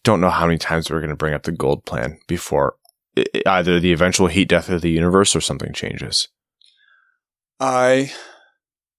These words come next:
Speaker 2: 'cause again, right now we're sitting here as Red Wings fans going, "Well, the gold plan requires wins, so how's that play in Detroit's favor?" Oh, they'd have such a head start from when they were mathematically eliminated that they'd string together enough overtime losses to get a good head start.
Speaker 1: Mm-hmm.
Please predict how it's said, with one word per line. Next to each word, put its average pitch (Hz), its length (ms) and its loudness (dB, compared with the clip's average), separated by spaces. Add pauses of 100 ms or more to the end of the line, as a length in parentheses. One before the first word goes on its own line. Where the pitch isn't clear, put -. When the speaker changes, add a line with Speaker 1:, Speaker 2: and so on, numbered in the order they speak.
(220)
Speaker 2:
'cause 131 160 2
again, 113 300 2
right 135 220 4
now 123 160 2
we're 113 180 -2
sitting - 220 -10
here 104 100 -4
as 95 100 -6
Red 101 100 -4
Wings 98 160 -8
fans 98 180 -8
going, 107 140 -4
"Well, 165 160 4
the 156 80 0
gold 143 240 4
plan 127 200 2
requires 110 480 0
wins, 104 540 -2
so 98 300 -4
how's 104 220 -2
that 104 160 2
play 104 160 -4
in 98 60 -6
Detroit's 101 320 0
favor?" 120 340 2 (500)
Oh, 170 140 6
they'd 190 160 4
have 180 180 2
such - 280 2
a 170 80 4
head 147 180 2
start 139 400 4
from 123 140 -2
when 120 160 0
they 123 100 4
were 120 140 4
mathematically 113 720 2
eliminated 104 520 0
that 98 140 0
they'd 123 140 4
string 123 260 2
together 107 320 4
enough 101 280 0
overtime 98 420 -2
losses 95 440 0
to 95 80 -6
get 98 100 -4
a 95 60 -6
good 95 180 -4
head 92 200 -6
start. 92 360 -2 (120)
Speaker 1:
Mm-hmm. 117 300 -8